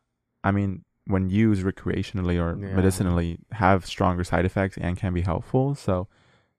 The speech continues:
Speaker 1: the thought is tempting, but it, again, it's just like,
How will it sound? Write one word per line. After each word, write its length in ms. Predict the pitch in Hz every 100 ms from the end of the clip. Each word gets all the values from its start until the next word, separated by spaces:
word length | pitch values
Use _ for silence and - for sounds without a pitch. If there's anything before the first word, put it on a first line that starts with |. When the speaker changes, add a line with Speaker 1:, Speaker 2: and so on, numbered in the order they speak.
| _
Speaker 1:
the 80 | 120
thought 320 | 110 131 139
is 180 | 113 113
tempting, 640 | - 107 - 107 107 117 127 _ _ _ -
but 120 | 98
it, 100 | 92
again, 240 | 95 95 85
it's 140 | 87
just 200 | 90 -
like, 280 | 87 85